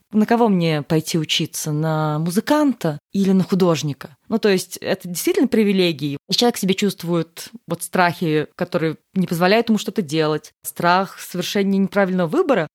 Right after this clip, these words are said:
К этому всему нужно относиться как к привилегии. В общем, зажрались мы.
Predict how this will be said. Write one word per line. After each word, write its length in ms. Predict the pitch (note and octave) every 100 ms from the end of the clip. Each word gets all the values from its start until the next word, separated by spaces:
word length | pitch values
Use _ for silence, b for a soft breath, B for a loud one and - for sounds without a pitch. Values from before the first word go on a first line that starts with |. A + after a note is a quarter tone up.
| -
К 40 |
этому 220 | A3+ G#3 F3+
всему 240 | - C4
нужно 200 | A3 G3
относиться 400 | F3 E3 B3+ -
как 160 | F#3 -
к 20 |
привилегии. 580 | D#3+ D#3 D3 C3+ B2+ - _
В 60 | -
общем, 200 | E3 D#3+
зажрались 540 | D3 E3+ F#3+ E3+ B2 -
мы. 120 | D3+